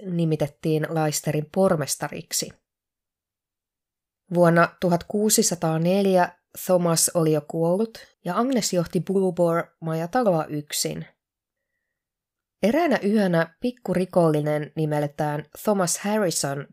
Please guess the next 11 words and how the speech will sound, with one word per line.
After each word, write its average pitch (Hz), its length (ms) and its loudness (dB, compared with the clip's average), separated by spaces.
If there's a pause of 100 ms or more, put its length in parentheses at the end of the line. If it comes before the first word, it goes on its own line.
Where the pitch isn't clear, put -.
(100)
pysähtyi 151 560 -4
majataloon. 147 800 -4 (1800)
Siellä 185 400 2
ollessaan 175 720 0
hän 160 200 -6
kuuli 165 340 2
legendan 165 720 -2 (100)
kuningas 202 640 -2 (260)
Richardin 160 640 -2
aarteesta 180 760 -4 (680)
ja 160 220 0